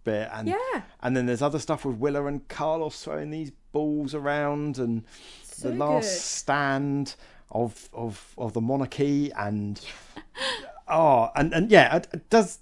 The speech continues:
Speaker 1: I don't really understand what the flower was doing.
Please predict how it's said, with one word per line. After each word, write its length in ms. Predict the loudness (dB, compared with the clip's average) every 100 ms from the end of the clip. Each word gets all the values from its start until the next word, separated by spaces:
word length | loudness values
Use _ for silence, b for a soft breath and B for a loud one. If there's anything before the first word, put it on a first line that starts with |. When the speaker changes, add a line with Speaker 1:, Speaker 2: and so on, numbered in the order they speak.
| -20 -2
Speaker 1:
I 80 | 2
don't 240 | 4 4 6
really 240 | 6 8
understand 380 | 4 2 0 0
what 100 | -2
the 60 | 0
flower 340 | 4 6 6
was 140 | 2
doing. 380 | 4 6 6 2